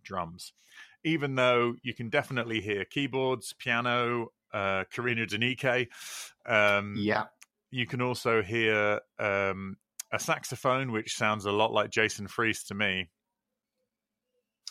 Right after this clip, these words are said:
Speaker 1: And I wouldn't be surprised if it was.
Speaker 2: Yeah. Yeah.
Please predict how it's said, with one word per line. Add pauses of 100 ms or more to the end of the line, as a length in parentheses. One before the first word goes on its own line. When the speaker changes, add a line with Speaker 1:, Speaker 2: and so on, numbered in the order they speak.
(140)
Speaker 1:
And
I
wouldn't
be
surprised
if
it
was. (280)
Speaker 2:
Yeah. (640)
Yeah.